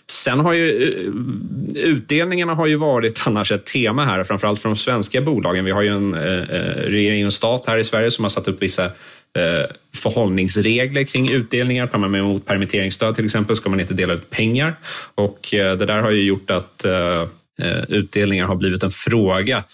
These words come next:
Jag tyckte att, eh, Patrik Wallén som är ordförande i Volati, han twittrade rätt intressant om det där i veckan. Att, eh, och han påpekade det att aktiebolag ska drivas i vinstsyfte. Är det,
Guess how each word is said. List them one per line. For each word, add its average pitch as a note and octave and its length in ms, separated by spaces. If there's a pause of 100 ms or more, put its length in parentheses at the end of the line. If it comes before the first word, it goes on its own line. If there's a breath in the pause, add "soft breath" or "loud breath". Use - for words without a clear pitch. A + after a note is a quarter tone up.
(220 loud breath)
Jag A2+ 180
tyckte C3 280
att, - 220
eh, A#2+ 80 (640)
Patrik A#2+ 320
Wallén A2+ 360
som G2 140
är G2+ 60
ordförande F#2+ 640
i F#2 280
Volati, G#2+ 580
han G2+ 140
twittrade C3+ 520
rätt F#2+ 180
intressant F2+ 480
om F#2+ 80
det F#2 60
där F2+ 200
i F#2 40
veckan. G#2 460
Att, - 300 (480 loud breath)
eh, F#2 240
och E2+ 160
han G#2+ 140
påpekade G#2 440
det F#2+ 160
att F#2 140
aktiebolag A#2+ 800
ska G2+ 440 (400)
drivas G#2 420
i G2+ 40
vinstsyfte. A#2 920 (680 soft breath)
Är A2 160
det, G#2+ 320